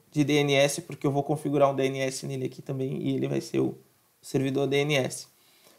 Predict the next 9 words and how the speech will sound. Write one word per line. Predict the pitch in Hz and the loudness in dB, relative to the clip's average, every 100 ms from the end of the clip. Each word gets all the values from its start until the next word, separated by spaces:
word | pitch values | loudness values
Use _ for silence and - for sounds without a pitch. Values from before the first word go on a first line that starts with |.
| - | 4
Então, | 214 | 6
aqui | 220 240 | 8 6
eu | |
faço | 233 226 226 | 8 8 8
a | |
configuraçãozinha, | 220 - 196 202 208 196 185 202 277 349 _ _ _ _ - | 0 2 4 4 6 4 4 2 0 -6 _ _ _ _ -2
clico | 160 - | 0 2
no | 170 | 2
OK. | 175 - 165 196 | 2 6 6 6